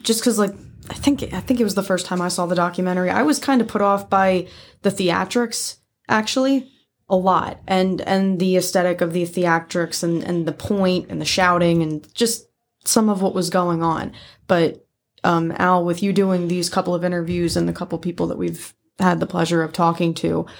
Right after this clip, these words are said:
um, it balances that as-, aspect of the temple and of the documentary for me personally.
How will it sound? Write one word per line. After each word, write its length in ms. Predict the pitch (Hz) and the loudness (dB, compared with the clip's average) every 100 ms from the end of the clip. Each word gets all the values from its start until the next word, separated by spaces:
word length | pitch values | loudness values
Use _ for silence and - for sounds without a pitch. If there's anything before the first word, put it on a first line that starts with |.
| - - _ - | -20 -20 _ 0
um, 260 | 180 180 170 | 2 2 0
it 180 | 180 190 | 2 4
balances 800 | 175 175 170 165 165 160 - - | 4 4 4 2 0 -2 -4 -2
that 200 | 185 170 - | 0 2 2
as-, 360 | 170 - - - | 0 0 -8 -2
aspect 560 | 170 160 - 160 - - 175 | 0 0 -2 -4 -4 -4 0
of 180 | 165 165 | 0 0
the 60 | |
temple 440 | 165 165 165 156 151 | 0 0 0 -2 0
and 340 | 175 160 147 | 0 0 -2
of 340 | - 156 160 160 | -2 -2 -2 -4
the 80 | |
documentary 680 | - 170 170 165 160 156 - | -2 -4 -2 0 0 0 -4
for 160 | - 170 | -2 0
me 240 | 165 185 | 2 0
personally. 760 | 175 170 - - 175 175 190 | -4 -6 -4 -4 -2 -2 -4